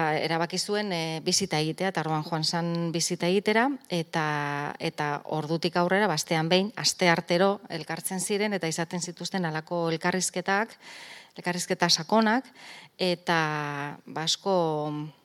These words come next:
mugiarazten zituenak, be, kazetari honen barrenak, ez? Ba, ikusita, e, hiltzen ari zan pertsona horrek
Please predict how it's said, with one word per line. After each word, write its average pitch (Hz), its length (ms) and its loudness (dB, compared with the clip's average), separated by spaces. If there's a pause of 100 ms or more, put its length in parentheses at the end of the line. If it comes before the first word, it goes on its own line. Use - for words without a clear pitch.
mugiarazten 175 580 2
zituenak, 165 600 -4
be, 156 140 -4 (1080)
kazetari 160 400 -2
honen 151 480 -4
barrenak, 147 480 -10
ez? 190 220 -6
Ba, 143 420 -6 (800)
ikusita, 180 560 0 (480)
e, 165 320 -6 (320)
hiltzen 202 400 2
ari 175 180 2
zan 175 260 -4
pertsona 180 680 0 (280)
horrek 180 480 2